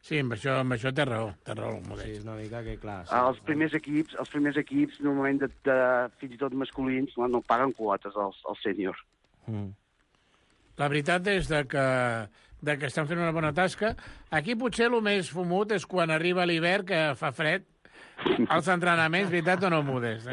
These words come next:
Speaker 3: Sí, sí, ja t'ho asseguro. Aquí la, quan, quan ve el fred sembla que tothom es pugui quedar a casa i costa treure'ls de, de, de davant de la tele o davant
Speaker 2: Quan
Speaker 3: de la llar de foc.
Speaker 2: Quants dies entrenen les nenes, Modest?
Speaker 3: Tres.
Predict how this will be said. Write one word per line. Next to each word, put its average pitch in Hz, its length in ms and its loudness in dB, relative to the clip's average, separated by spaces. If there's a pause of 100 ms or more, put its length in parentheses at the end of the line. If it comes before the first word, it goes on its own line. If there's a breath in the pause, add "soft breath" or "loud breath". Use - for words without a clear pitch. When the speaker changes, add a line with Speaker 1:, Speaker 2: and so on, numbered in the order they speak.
Speaker 3:
Sí, 143 260 4
sí, - 300 0 (380 loud breath)
ja 131 120 4
t'ho 143 120 2
asseguro. 120 500 2 (300 loud breath)
Aquí 104 220 -4
la, 139 520 4 (260 loud breath)
quan, 131 380 -4
quan 139 180 -4
ve 156 80 2
el 151 80 0
fred 160 320 0
sembla 147 320 -2
que 139 220 0
tothom 143 380 -4
es - 120 -12
pugui 135 280 -4
quedar 123 220 2
a 117 60 -8
casa 143 240 0
i 143 60 -6
costa 135 300 -6
treure'ls 123 380 -4
de, 113 160 -4 (680 loud breath)
de, 123 140 -2 (140)
de 117 100 -4
davant 127 260 2
de 127 80 2
la 117 80 2
tele 95 320 -2 (160)
o 110 120 -2
davant 120 200 2
Speaker 2:
Quan - 20 -8
Speaker 3:
de 120 60 0
la 120 60 4
llar 120 200 2
de 113 80 -4
foc. 95 380 -6
Speaker 2:
Quants 160 200 -4
dies 190 140 0
entrenen 170 480 -2
les 104 160 -8
nenes, 95 580 -8
Modest? 90 400 -10
Speaker 3:
Tres. 147 280 2